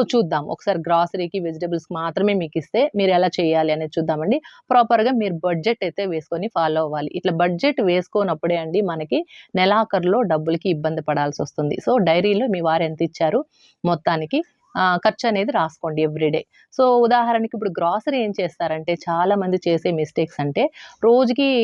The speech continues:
లోకల్ షాప్స్‌లో వెళ్ళి కొనేస్తూ ఉంటారు. కందిపప్పు ఇంత, చక్కెర ఇంత, ఉద్దిపప్పు ఇంత, టీ పౌడర్, ఇట్లా ఉదాహరణకి చెప్తున్నాను. అట్లా everyday కొనడం వల్ల,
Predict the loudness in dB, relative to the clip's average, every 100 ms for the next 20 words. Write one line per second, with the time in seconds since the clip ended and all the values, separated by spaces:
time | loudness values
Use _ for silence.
0 | 0 0 2 2 2 0 0 -2 -2 0
1 | 0 0 -2 -4 -8 -8 -2 -2 -2 -2
2 | -2 0 -2 -4 -6 -4 -4 -2 -4 -2
3 | -2 -2 -2 0 0 -4 _ _ _ 2
4 | 4 2 0 -2 -4 -2 0 0 0 0
5 | 0 0 -2 -2 0 2 2 2 0 -2
6 | -6 -8 -8 -6 -6 -8 -6 -4 0 2
7 | 2 -2 -4 0 2 2 0 -4 -4 -6
8 | -4 -2